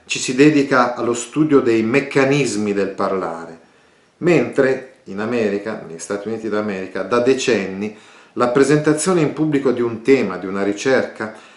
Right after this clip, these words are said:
è una competenza richiesta, valutata, incoraggiata sin dai primi livelli scolastici. Sono gli americani oggi, una volta quindi i latini, ma adesso gli americani,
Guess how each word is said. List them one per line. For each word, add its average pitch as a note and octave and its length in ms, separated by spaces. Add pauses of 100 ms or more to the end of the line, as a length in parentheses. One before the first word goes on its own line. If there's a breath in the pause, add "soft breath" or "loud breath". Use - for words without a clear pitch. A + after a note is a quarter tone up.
(140)
è E3 120
una D#3 200
competenza D#3 600
richiesta, B2+ 600
valutata, B2 600
incoraggiata A2+ 1120
sin E3+ 280
dai C3 240
primi D3 320
livelli A2+ 400
scolastici. - 960 (840 soft breath)
Sono F#3 380
gli F3+ 120
americani F3 760
oggi, G#2 240
una G#2+ 140
volta C3+ 340
quindi G2 280
i F#2 100
latini, D#2+ 580 (100)
ma G2 120
adesso G2+ 340
gli G2 100
americani, G2 680